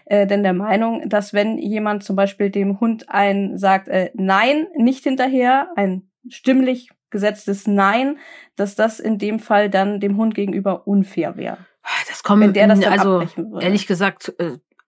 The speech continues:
Speaker 2: wenn du jetzt zu deinem Hund nur sagst, „Nein, mach das nicht“, glaube ich, ist das für den, für viele Hunde okay.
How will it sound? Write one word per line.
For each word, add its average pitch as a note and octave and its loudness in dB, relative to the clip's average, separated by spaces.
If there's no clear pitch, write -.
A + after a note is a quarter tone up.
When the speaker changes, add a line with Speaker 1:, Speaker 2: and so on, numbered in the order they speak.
Speaker 2:
wenn F#3 2
du G3+ 4
jetzt F3+ 0
zu G3+ -2
deinem E3+ 2
Hund G#3 4
nur G3 2
sagst, E3 -4
„Nein, G3 2
mach F3+ 0
das - -8
nicht“, A#3+ 0
glaube F3 -2
ich, - -2
ist - -8
das F#3+ -10
für F#3 -4
den, F3+ -4
für - -4
viele G3 0
Hunde F#3 2
okay. E3+ 0